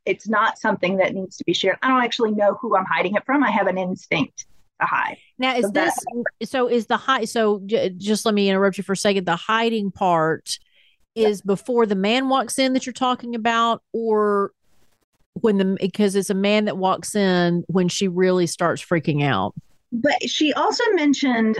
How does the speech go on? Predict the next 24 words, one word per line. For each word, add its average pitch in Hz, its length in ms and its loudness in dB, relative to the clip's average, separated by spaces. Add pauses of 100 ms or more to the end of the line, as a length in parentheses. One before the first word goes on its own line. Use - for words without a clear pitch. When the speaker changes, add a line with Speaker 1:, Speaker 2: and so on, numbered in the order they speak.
Speaker 1:
hiding 233 580 0
them 196 340 0
to, 190 200 -2 (100)
in 214 120 2
the 185 80 2
beginning 170 540 0
as - 120 -2
well. 180 240 0
Speaker 2:
Correct. - 260 -4
Yes. 233 500 -2
Right. 214 360 -2 (120)
So - 160 -4
she 240 200 -2
hid 262 140 2
them 220 140 -2
before 208 360 0
anybody 202 360 2
came 196 200 0
in 180 60 0
the 165 80 -2
room. 160 380 0 (120)
True. 156 300 0 (180)
Right. 170 200 0
Speaker 1:
Right. - 140 -6